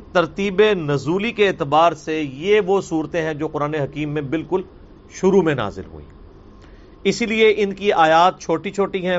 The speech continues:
فلو ان کا تیز ہے، عربی لنگوسٹک کا شاہکار ہیں یہ صورتیں، اور ان میں آپ کو ردم بھی بہت زبردست ملے گا، اور بالکل مختصر صورتوں کے اندر بڑے جامع مضامین ہیں،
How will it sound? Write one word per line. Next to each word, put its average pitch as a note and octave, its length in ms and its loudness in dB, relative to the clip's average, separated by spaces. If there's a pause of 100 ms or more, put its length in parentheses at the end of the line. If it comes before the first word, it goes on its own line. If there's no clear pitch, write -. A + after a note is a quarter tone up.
(120)
فلو E3+ 220 2
ان F3 160 0
کا F3 200 2
تیز F3 300 0
ہے، F3 160 4 (680)
عربی F3+ 320 2
لنگوسٹک F#3+ 600 0
کا F3+ 100 4
شاہکار D3+ 540 0
ہیں F#3 140 -2
یہ F3+ 180 -4
صورتیں، D#3 360 -4 (640)
اور D#3+ 160 6 (100)
ان F#3 160 -2
میں G3 160 0
آپ E3+ 320 4
کو F#3 120 0 (360)
ردم G#3 300 2
بھی F#3+ 100 -2
بہت F3 280 0
زبردست D3 500 -4
ملے G2+ 260 -6
گا، E2 80 -8 (880)
اور G#3 260 6 (240)
بالکل A#3+ 400 0 (240)
مختصر A3 460 0
صورتوں G3+ 460 -2
کے F#3+ 120 -2
اندر F#3+ 300 0 (140)
بڑے G3+ 180 2 (120)
جامع F#3 380 2
مضامین D3+ 500 -4
ہیں، D3+ 140 -4